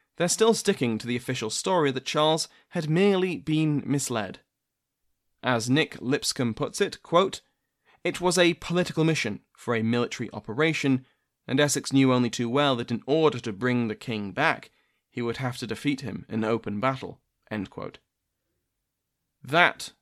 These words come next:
was the uncomfortable truth. No matter how far they stretched the myth of the evil counsellor, and it was seriously fraying at this point, the parliamentary officers knew they were marching to fight their sovereign on the battlefield.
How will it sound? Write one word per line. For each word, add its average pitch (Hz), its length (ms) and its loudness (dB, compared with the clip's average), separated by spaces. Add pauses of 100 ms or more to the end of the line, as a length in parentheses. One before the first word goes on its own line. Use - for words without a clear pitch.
was 123 220 -2
the 127 100 2
uncomfortable 110 540 -4
truth. - 440 -6 (1000)
No 147 100 6
matter 151 240 4
how 156 220 4
far 151 200 2
they 135 120 2
stretched - 720 -2
the 117 80 0
myth 113 480 0
of 110 100 -12
the - 220 -14
evil 113 400 -6
counsellor, 123 560 -4 (240)
and 151 100 0
it 117 60 -2
was 110 240 -6 (100)
seriously 127 800 -2
fraying 131 540 0
at 78 100 -16
this 127 160 -2
point, 98 320 -8 (500)
the - 80 -4
parliamentary 165 600 4
officers 117 420 -2
knew 127 540 0 (240)
they 117 100 0
were 135 100 2
marching 127 480 2
to 131 80 -4
fight 170 480 -6
their 180 200 -2
sovereign 113 600 -2
on 110 200 -4
the 131 80 -4
battlefield. - 800 -6